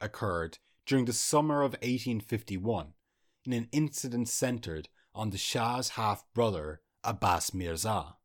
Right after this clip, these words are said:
The Shah and his mother had a fractious relationship, but one thing that bound them together was their mutual hatred for Abbas Mirza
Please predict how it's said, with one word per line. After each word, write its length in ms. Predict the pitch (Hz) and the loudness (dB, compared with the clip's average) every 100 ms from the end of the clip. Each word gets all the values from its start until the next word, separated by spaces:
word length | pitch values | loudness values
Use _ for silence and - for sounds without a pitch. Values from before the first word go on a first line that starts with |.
| _ _ _ _ _ _ _ _ _ _ _ _ _ _ _ _ _ _ _ _ _ _ _ | _ _ _ _ _ _ _ _ _ _ _ _ _ _ _ _ _ _ _ _ _ _ _
The 80 | - | 0
Shah 420 | 113 - 151 170 - | 2 4 4 4 0
and 180 | 135 123 | -4 -2
his 160 | 113 | -2
mother 380 | 117 131 107 90 | 2 2 2 -2
had 180 | 87 110 | -4 -4
a 40 | |
fractious 600 | 101 - 131 131 - 131 | -6 -2 0 0 0 0
relationship, 800 | 120 107 113 120 104 - 92 - - _ _ _ | 4 4 4 2 -4 -6 -12 -14 -20 _ _ _
but 80 | 127 | 2
one 240 | 123 143 | 6 6
thing 240 | 156 165 156 | 4 2 4
that 200 | 135 110 | 2 0
bound 280 | 123 123 110 | 0 0 -2
them 140 | 104 | -4
together 580 | 113 92 113 104 78 76 _ - | -4 -2 0 0 -4 -10 _ -6
was 180 | 110 107 | -4 0
their 120 | 110 | 2
mutual 480 | 110 139 151 160 131 | 2 0 0 2 2
hatred 600 | 104 127 117 90 78 - _ - | 2 0 0 -6 -8 -12 _ -20
for 160 | - 117 | -2 0
Abbas 500 | 104 87 107 120 - | 0 2 0 0 -4
Mirza 600 | 104 87 80 110 110 113 | -4 -2 -2 0 -2 -4